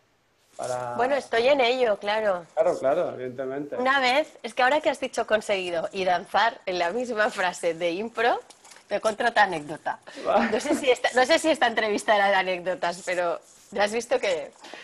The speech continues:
Speaker 2: pero mira, hay un tipo de danza que se llama, creo, danza evolutiva, que está basada en los cinco ritmos naturales. No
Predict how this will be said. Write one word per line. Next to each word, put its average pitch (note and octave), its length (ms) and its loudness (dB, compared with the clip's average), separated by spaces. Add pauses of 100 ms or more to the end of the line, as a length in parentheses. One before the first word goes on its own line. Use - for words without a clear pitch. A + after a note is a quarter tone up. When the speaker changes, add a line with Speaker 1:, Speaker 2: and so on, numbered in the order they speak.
(140)
Speaker 2:
pero G#3+ 300 2 (100)
mira, F#3+ 340 0 (100)
hay A3+ 200 -2
un C4 160 -6
tipo B3 240 -8
de A3 120 -2
danza G#3+ 340 -2
que F3 140 -8
se F3 100 -8
llama, E3 560 -4
creo, E3+ 480 -2
danza F#3 400 0
evolutiva, D3+ 680 -6 (920)
que G3 60 -4
está F3+ 180 -4
basada G#3 580 2
en E3+ 240 -4
los D#3+ 160 -6
cinco G3 300 -2
ritmos G#3 400 -6
naturales. D#3 800 -6 (440)
No - 100 -6